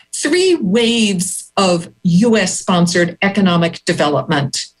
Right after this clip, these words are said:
in Central America, starting in the nineteenth century with the revolutionary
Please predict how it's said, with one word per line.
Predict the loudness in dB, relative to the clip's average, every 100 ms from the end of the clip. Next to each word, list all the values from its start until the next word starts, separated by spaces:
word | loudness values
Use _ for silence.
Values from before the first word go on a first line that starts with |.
| _ _
in | 0 2
Central | 0 0 2 0
America, | 0 -2 -2 -2
starting | -4 -2 0 2 2
in | 2
the | 2
nineteenth | 0 -2 -4 -2 -2 -4 _ -8
century | -4 -2 0 0 0 -2 -8 -20 -8
with | -2 -2 -4 -4
the | -2 0 -2
revolutionary | 0 2 4 2 0 0 0 0 -2 -6